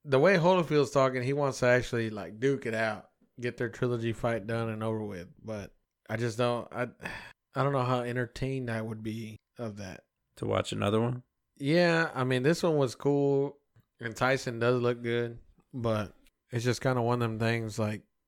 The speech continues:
Speaker 1: you know, it didn't, if they had it, I didn't, I, okay, so I didn't like that they had, like,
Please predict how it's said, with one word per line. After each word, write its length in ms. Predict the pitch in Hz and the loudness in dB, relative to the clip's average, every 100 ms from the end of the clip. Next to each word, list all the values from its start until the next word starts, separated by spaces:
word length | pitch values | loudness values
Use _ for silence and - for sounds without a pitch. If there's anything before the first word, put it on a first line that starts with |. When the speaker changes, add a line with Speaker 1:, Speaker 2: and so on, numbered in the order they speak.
| _ | _
Speaker 1:
you 140 | 110 104 | -12 -12
know, 140 | 71 - _ _ | -12 -16 _ _
it 80 | 127 | -2
didn't, 240 | 123 135 131 _ _ - - | 0 0 -2 _ _ -12 -4
if 140 | 147 | 2
they 120 | 151 | 4
had 300 | 113 147 156 - | 4 4 2 0
it, 260 | 131 135 - - - - _ _ | -4 -2 -4 -8 -12 -20 _ _
I 120 | 131 | 0
didn't, 360 | 170 143 131 123 | 0 2 -2 -4
I, 80 | 120 | -8
okay, 200 | 120 135 | -2 -2
so 160 | - 123 | 0 2
I 80 | |
didn't 180 | 156 160 | 2 2
like 200 | 147 147 | 2 2
that 120 | 135 | 2
they 120 | 120 117 | 0 2
had, 500 | 123 120 117 113 110 _ _ _ | 4 4 2 0 -4 _ _ _
like, 280 | 135 110 107 | -6 -6 -6